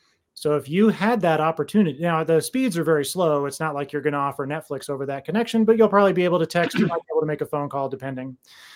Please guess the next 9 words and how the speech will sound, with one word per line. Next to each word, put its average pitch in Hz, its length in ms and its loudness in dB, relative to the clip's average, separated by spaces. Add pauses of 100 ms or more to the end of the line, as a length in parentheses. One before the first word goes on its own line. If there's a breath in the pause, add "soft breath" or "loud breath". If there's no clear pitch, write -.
(960 loud breath)
So 196 140 0
if 160 80 0
you 247 140 4
knew 269 200 6
that 226 120 4
that 185 180 2
technology 175 480 -2
was 151 160 -2
coming 147 600 -4